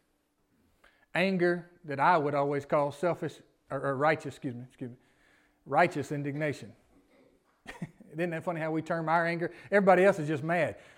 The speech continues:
Well, my anger, I got self, I got righteous indignation.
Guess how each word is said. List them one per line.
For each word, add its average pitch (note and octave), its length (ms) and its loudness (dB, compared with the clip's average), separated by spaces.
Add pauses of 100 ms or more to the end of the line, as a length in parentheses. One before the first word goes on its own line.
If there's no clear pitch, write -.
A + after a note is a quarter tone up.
(120)
Well, A#2+ 100 -10
my D3+ 220 -2
anger, A#2+ 280 -4
I D3 100 -2
got D3 240 -8
self, - 420 -6
I C#3 100 -4
got C3 160 -6
righteous B2+ 420 -8
indignation. C3 580 -10